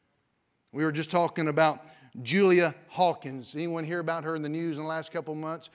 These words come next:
Excuse me, Julia Hurricane Hawkins,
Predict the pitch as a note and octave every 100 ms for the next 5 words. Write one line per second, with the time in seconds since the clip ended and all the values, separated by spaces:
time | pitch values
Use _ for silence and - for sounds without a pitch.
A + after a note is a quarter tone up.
0 | - - - F3 C#3+ D3 D3 - B2 A#2
1 | F#3 F3 D#3+ - - - - G3 F3+ D3+
2 | - C#3+ C3 - - D3+ C#3 - - -